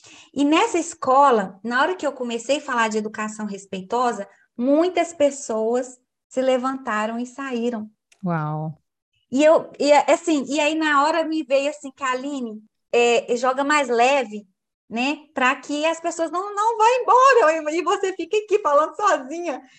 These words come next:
Speaker 1: né? Pra poupar essas pessoas." Mas aí eu falei, "Não, eu estou aqui pelas crianças,
Speaker 2: É
Speaker 1: em defesa
Speaker 2: isso.
Speaker 1: das crianças."
Speaker 2: É isso.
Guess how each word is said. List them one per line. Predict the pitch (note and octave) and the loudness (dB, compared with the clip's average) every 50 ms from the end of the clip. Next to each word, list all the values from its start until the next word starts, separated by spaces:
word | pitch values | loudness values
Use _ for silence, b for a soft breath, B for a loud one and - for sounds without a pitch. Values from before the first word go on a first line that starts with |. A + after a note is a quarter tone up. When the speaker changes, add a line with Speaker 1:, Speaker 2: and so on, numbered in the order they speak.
| b b b b b | b b b b b
Speaker 1:
né? | A3+ C#4 D4 | -10 -8 -8
Pra | D4 D#4 D4+ D#4+ | -4 -4 -6 -4
poupar | D#4+ - D#4+ F#4 F#4 - - D#4+ C#4 B3+ A#3+ A#3 | 0 0 0 0 0 -2 -4 -2 -2 0 -2 -4
essas | B3 B3 B3 A3+ - | -4 -6 -10 -12 -12
pessoas." | - A#3+ A3+ A3 - G#3+ G3+ G3 _ b b b b b | -10 -10 -10 -8 -8 -10 -10 -10 _ b b b b b
Mas | - C4 C#4+ D4+ | -2 0 0 2
aí | D#4+ C#4+ C#4+ | 2 2 2
eu | D4+ D#4 | 2 0
falei, | - C#4 C4 C#4 | -2 -6 -6 -6
"Não, | C4+ C4 A3+ G#3 F#3+ - - _ _ _ _ _ _ _ _ _ _ _ _ _ _ _ _ _ _ _ _ | -6 -6 -8 -8 -8 -12 -16 _ _ _ _ _ _ _ _ _ _ _ _ _ _ _ _ _ _ _ _
eu | G3+ C4 C#4 | 0 2 2
estou | C#4 C#4 C#4 - C4+ B3+ | 2 0 -2 -2 -2 -2
aqui | B3 B3 - C4 B3+ C4 - - _ | -2 -2 -4 -10 -10 -10 -12 -12 _
pelas | - B3 C4 C#4+ D4 D4 C#4+ - | -2 0 0 0 0 -2 -2 -6
crianças, | - D#4 C#4+ B3 G3 F#3 F#3 - | -8 -8 -6 -6 -6 -6 -6 -4
Speaker 2:
É | A3+ A#3 A#3+ A#3+ | 0 2 2 4
Speaker 1:
em | A#3 A#3 | 4 2
defesa | G#3 A3 - B3 B3 C4 | 2 2 2 0 0 -2
Speaker 2:
isso. | A#3 G#3+ | -2 -2
Speaker 1:
das | A#3 A#3+ C4 C#4+ | 0 0 0 -2
crianças." | C4+ G3 F#3+ F#3+ D#4 D4+ A#3 F#3+ F#3 F#3 - | -4 -6 -6 -6 -6 -8 -8 -10 -10 -12 -8
Speaker 2:
É | - A3+ A3 A3 | -4 -2 0 0
isso. | G#3+ G#3+ G#3+ A3 G#3 - - - G3+ G3 F#3 | 0 -2 -4 -6 -8 -10 -10 -8 -8 -8 -8